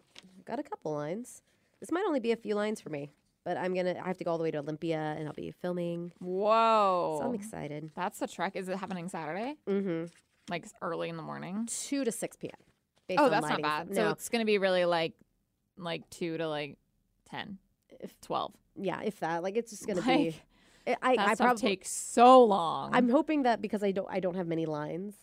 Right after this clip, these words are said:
Speaker 1: it'll just go by quick.
Speaker 2: I had one line in a short series, and my roll call was at three, and I didn't end up doing it till nine P M.
Speaker 1: Ah.
Speaker 2: Yeah. It
Speaker 1: Yeah,
Speaker 2: was
Speaker 1: we'll see.
Speaker 2: great.
Speaker 1: But I hear there's food, so I'm excited.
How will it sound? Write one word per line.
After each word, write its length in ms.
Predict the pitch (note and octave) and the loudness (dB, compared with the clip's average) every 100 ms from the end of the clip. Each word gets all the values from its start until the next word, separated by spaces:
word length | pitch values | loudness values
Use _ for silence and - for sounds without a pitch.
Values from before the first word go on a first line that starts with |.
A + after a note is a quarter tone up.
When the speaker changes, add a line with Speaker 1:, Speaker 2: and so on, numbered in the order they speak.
| _ - | _ -6
Speaker 1:
it'll 200 | E3+ D#3 | -4 -4
just 200 | - - _ _ | -8 -14 _ _
go 120 | F3 | -6
by 140 | E3 - | -4 -6
quick. 260 | - G#3+ - | -4 -4 -2
Speaker 2:
I 100 | A3+ | 0
had 180 | B3+ A3+ | 0 -2
one 280 | F#3 F#3 | -2 -2
line 220 | F#3 F3 E3 | -2 -4 -4
in 100 | E3 | -6
a 40 | |
short 300 | F#3 D#3 B2 | -8 -8 -8
series, 440 | - D3+ D3 D3 E3+ | -6 -6 -4 -6 -6
and 120 | D3+ | -6
my 240 | D3 D#3 - | -6 -8 -12
roll 340 | - F3 D#3+ D#3 | -10 -6 -6 -6
call 240 | F3 D3 | -6 -6
was 160 | D3 D3+ | -6 -10
at 80 | - - | -12 -10
three, 340 | D#3 C#3 A#2 | -10 -8 -10
and 140 | D#3+ | -8
I 60 | D3+ | -10
didn't 200 | D3 D#3 | -10 -12
end 140 | D3 D3 | -12 -12
up 100 | - | -12
doing 260 | D3 C#3+ | -12 -12
it 80 | - | -14
till 120 | - | -14
nine 420 | - - - - G3+ _ | -12 -12 -12 -12 -14 _
P 80 | G#3 | -4
M. 80 | |
Speaker 1:
Ah. 560 | F#3+ E3+ E3 D#3 D3+ B2 | -2 -2 -2 -4 -4 -4
Speaker 2:
Yeah. 220 | F3+ G2+ - _ _ _ _ _ - | -4 -6 -12 _ _ _ _ _ -10
It 180 | D#3+ | -6
Speaker 1:
Yeah, 140 | E4 D#4 | -4 -4
Speaker 2:
was 140 | D4+ | -4
Speaker 1:
we'll 80 | C4+ | -4
see. 60 | - | -4
Speaker 2:
great. 340 | F3+ E3 - | -6 -8 -6
Speaker 1:
But 80 | - | 0
I 60 | C#4 | 2
hear 160 | F4 | 4
there's 160 | D#4 - | 2 0
food, 320 | G3+ E3 D3+ | -2 -4 -4
so 60 | G3 | -8
I'm 60 | G3 | -8
excited. 400 | - D#3+ D#3+ | -6 -8 -8